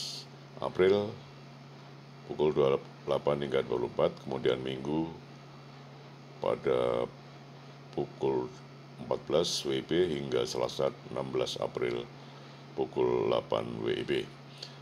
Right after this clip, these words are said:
Sementara jadwal kontraflow dan ganjil genap bisa disaksikan nanti di deskripsi. Dan setelah, eh, Batang masuk tol Pejagan, kemudian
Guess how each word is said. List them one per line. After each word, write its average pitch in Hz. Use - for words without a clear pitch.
Sementara 62
jadwal 64
kontraflow 64
dan 69
ganjil 60
genap 78
bisa -
disaksikan 67
nanti 64
di 65
deskripsi. -
Dan 85
setelah, 85
eh, 67
Batang 87
masuk -
tol 67
Pejagan, 73
kemudian 64